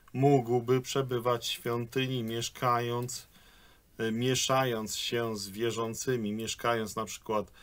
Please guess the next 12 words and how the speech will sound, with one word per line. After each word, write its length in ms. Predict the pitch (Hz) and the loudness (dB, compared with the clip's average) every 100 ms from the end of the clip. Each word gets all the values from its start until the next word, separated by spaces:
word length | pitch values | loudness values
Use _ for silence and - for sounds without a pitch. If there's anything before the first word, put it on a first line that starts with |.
| - - - | -20 -20 -12
z 440 | 98 98 113 107 - - - - 107 107 - | -6 0 2 0 -4 -20 -20 -8 -6 -6 -10
żoną, 600 | 127 98 117 120 110 110 | -10 0 4 4 4 -2
która 340 | 104 - 101 101 | -4 -4 0 2
jest 220 | 104 92 | 0 -2
wierząca. 720 | 107 104 110 101 98 98 87 - _ - - _ _ - _ - - | -2 0 0 0 -4 -8 -12 -18 _ -20 -20 _ _ -20 _ -20 -4
I 220 | 156 175 | 2 2
w 40 | 175 | 2
ten 240 | 151 147 | 2 2
sposób 680 | 143 - 135 139 139 135 - - - | 0 4 4 4 0 -2 -8 -20 -8
ją 280 | 113 120 117 | -4 -2 -2
skalać. 680 | - - 131 123 101 90 92 | -4 2 6 6 6 2 -2
Będąc 680 | 110 127 131 117 117 - | -2 -2 0 -2 -2 -8